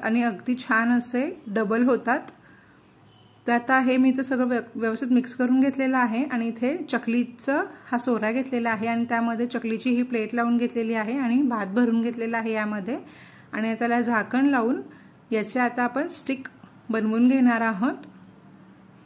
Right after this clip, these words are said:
तर सोबतच मी त्याच्या चकल्या देखील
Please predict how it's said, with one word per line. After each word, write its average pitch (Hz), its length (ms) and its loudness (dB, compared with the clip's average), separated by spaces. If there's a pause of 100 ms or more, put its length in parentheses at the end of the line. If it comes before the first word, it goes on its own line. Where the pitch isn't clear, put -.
(760)
तर 233 60 0
सोबतच 240 600 0
मी 254 100 2
त्याच्या 254 300 -4
चकल्या 240 360 -2
देखील 240 320 -2